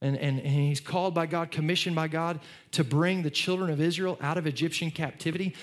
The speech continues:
They've been captive for four hundred years, and he leads two million plus people out of Egyptian captivity. And then he leads them for forty years across the wilderness.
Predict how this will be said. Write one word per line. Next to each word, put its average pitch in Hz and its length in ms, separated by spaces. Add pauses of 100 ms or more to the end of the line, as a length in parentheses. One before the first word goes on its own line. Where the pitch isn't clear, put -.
(140)
They've 165 140
been 165 160
captive 165 460
for 151 120
four 175 380
hundred 170 300
years, 165 520 (420)
and 139 80
he 175 140
leads 170 520 (360)
two 202 400
million 175 460
plus 170 300
people 190 440
out 156 180
of 175 80
Egyptian 165 420
captivity. 180 720 (560)
And 170 140
then 190 120
he 190 120
leads 170 320
them 190 140
for 165 180
forty 185 460
years 175 500
across 165 380
the 170 100
wilderness. 180 540